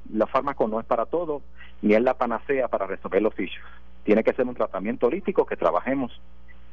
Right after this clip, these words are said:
eh, los elementos disfuncionales del paciente. Y termino con la frase de hoy. Una vida, una vida plena es lograr el equilibrio dinámico entre la mente,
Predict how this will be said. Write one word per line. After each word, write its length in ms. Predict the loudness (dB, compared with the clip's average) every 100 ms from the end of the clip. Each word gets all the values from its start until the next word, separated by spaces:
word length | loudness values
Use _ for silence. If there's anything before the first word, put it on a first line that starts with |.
| -12 -4
eh, 160 | 4 6
los 140 | 6
elementos 480 | 4 2 0 0 -2 -2 -12 -12 -2
disfuncionales 680 | 0 2 2 4 4 4 2
del 120 | 0
paciente. 440 | -2 0 -2 -2 -10 -12 -12 -12 -12 -8 0
Y 60 |
termino 320 | 4 4 4 0
con 100 | -2
la 80 |
frase 240 | -2 -2 -2
de 80 | -2
hoy. 160 | -2 -8 -12 -12 -12 -12 -12 -12 -12 -12 -12 2
Una 240 | 6 6 6
vida, 280 | 2 -2 -6 0
una 180 | 2 2
vida 220 | 2 0
plena 460 | 0 -2 -2 -6 -8 -12 -12 -12 -12 -10 -4
es 180 | -4 -2
lograr 540 | 0 0 2 2 0 -2
el 140 | -2
equilibrio 500 | -2 -2 2 4 4
dinámico 600 | 2 0 -2 -4 -4 -4
entre 200 | -2 0
la 140 | 2 2
mente, 500 | 2 -2 -4 -6